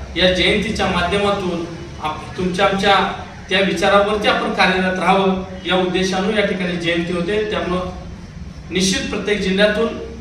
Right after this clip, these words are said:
आढावा घेतला जातोय. या आढावा घेण्याचं काम राष्ट्रीय समाज पक्षाचे राज्याचे महासचिव ज्ञानेश्वरजी माऊली नाना सलगर असतील, यासोबत मराठवाड्याचे अध्यक्ष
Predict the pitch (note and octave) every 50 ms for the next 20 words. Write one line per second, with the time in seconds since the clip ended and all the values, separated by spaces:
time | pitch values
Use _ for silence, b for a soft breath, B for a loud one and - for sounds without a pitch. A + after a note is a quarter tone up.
0 | - - D3+ D#3+ E3 G3+ - - - G#3+ G#3 G3+ G3+ G3 F#3 F3+ E3+ D#3+ D#3 D3
1 | C#3+ C#3+ C#3+ C#3+ - - - - - - E3 F3 F#3 F3+ F3+ F#3+ G3 G#3 G#3 F#3+
2 | F#3+ F#3+ F#3+ F#3+ G3+ G3+ F#3+ F#3+ F#3+ G3+ G3+ G3 - - - - - - - D#3+
3 | E3 E3+ F3 F#3+ G#3 G#3+ G3+ G3 F3+ F#3 F#3 F3+ F3+ F#3 F3+ - - F#3 F3+ F#3
4 | G3+ G#3 G3+ G3 F3+ - - F#3 F#3+ F#3+ F#3+ - G3+ G3 G3 G3 F#3+ - - -
5 | - - - - - - C#3 D#3 F3+ G#3+ A3 G3+ A#3+ G#3+ - - - D#3+ D3+ D3
6 | - - - - - - - - E3+ E3+ F3 F#3 F#3 F#3+ F#3+ G3+ G3+ F#3+ F#3 F#3
7 | F#3 F3+ E3+ E3+ E3+ E3+ F3 F3+ F3+ F3+ F3 F3 F3 F3 F3 - - - - -
8 | - - F#3 F#3 F3+ F#3 G#3 G#3 G3+ G3+ G3 G#3 A3 G#3+ G#3+ G#3+ G#3+ G#3+ - -
9 | - - - - - - E3+ F3 F#3 F3+ G3 G3 G3 G3 F#3 F#3 F3+ F3 F3+ F3+
10 | F3+ F#3 F#3+ F#3 F#3 F#3 - - F3 - - G3 G3+ G3 - -